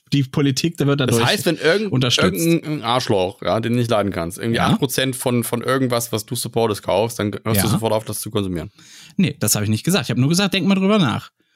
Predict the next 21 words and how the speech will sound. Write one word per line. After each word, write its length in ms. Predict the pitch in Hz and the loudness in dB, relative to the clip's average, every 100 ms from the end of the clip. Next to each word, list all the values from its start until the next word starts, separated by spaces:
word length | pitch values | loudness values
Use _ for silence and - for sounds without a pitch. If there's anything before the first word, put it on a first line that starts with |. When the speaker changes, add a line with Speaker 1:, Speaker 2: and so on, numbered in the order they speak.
| _ - - | _ -20 -8
Speaker 1:
Aber 240 | 143 160 156 | -4 0 0
Speaker 2:
Hab 80 | |
Speaker 1:
auf 80 | 107 | 0
Speaker 2:
ich. 60 | 165 | 2
Speaker 1:
der 120 | 165 | 2
anderen 200 | 262 208 | 2 2
Seite 180 | 147 147 | 2 0
kann 140 | 175 | 0
ich 80 | 180 | 0
ja 80 | 135 | 0
auch 100 | 151 | -2
fragen, 260 | - 180 175 | -2 0 2
hey, 200 | 214 160 | 2 2
wenn 180 | 147 143 | 2 2
ich, 160 | 131 147 | 0 0
wenn 100 | 147 | 2
ich 80 | |
jetzt, 300 | 147 139 - | 0 -2 -2
weiß 180 | 135 147 | 0 2
ich 60 | 120 | 2
nicht, 240 | 113 113 | 2 0